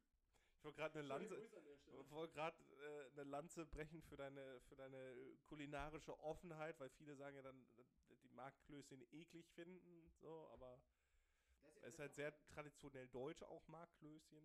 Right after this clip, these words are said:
Speaker 2: Aber es ist ja nicht mal so richtig Knochenmark drin,
Speaker 1: Ja,
Speaker 2: sondern es ist
Speaker 1: mit,
Speaker 2: ja nur
Speaker 1: mit
Speaker 2: dieses Fett, ne? Dieses Fett.
Speaker 1: Ja, aber sind geil, sind geil, sind sehr
Speaker 2: Mark,
Speaker 1: lecker.
Speaker 2: ja. Ja, ist geil.
Speaker 1: Ja.
Speaker 2: Also dann Top drei Suppen.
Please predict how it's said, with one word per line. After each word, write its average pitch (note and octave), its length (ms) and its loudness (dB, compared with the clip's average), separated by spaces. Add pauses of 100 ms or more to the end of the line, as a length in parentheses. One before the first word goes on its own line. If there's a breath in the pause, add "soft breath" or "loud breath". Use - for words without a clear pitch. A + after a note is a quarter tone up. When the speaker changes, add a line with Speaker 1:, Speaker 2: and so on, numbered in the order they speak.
Speaker 2:
Aber B2+ 220 -16
es - 80 -20
ist A#2+ 100 -20
ja C#3+ 60 -16
nicht B2+ 180 -18
mal B2 100 -16
so A2+ 140 -18
richtig A#2+ 300 -20
Knochenmark - 380 -20
drin, E3 120 -16 (400)
Speaker 1:
Ja, D#3 80 -18
Speaker 2:
sondern - 0 -
es - 0 -
ist C#3 40 -18
Speaker 1:
mit, C3 100 -14
Speaker 2:
ja A2 140 -10
nur A2+ 120 -12
Speaker 1:
mit A#2+ 160 -14
Speaker 2:
dieses B2 400 -10
Fett, - 240 -20
ne? C#3 160 -20 (160)
Dieses A2 300 -20
Fett. - 500 -18
Speaker 1:
Ja, A#2 80 -8
aber A#2 160 -2
sind F#3 180 2
geil, E3+ 380 4
sind B2 160 -14
geil, C#3 240 -10
sind - 200 -18
sehr B2 100 -12
Speaker 2:
Mark, A#2+ 80 -10
Speaker 1:
lecker. A#2+ 260 -10
Speaker 2:
ja. - 0 - (460)
Ja, - 80 -18
ist - 180 -20
geil. - 400 -20 (400)
Speaker 1:
Ja. - 140 -6 (400)
Speaker 2:
Also B2+ 160 -16
dann B2 80 -18
Top - 160 -20
drei B2 120 -16
Suppen. B2 300 -20